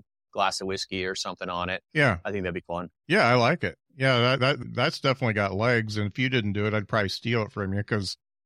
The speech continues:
Speaker 2: I,
Speaker 1: <laughs>
Speaker 2: I do whiskey and diet too. <laughs> So.
Speaker 1: Nice.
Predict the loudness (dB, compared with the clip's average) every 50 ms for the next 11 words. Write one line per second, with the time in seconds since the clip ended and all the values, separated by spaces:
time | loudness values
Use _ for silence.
0 | _ 0 4 4 4 4 4 2 4 4 4 4 4 4 4 4 4 2 2 2
1 | 0 0 2 2 2 4 4 4 4 4 2 0 -2 0 2 2 2 4 2 0
2 | 0 0 -6 -6 -6 -8 -8 _ _ _ _ _ _ _ _ _ _ _ _ _
3 | _ _ _ _ _ _ _ _ _ _ 4 6 6 4 2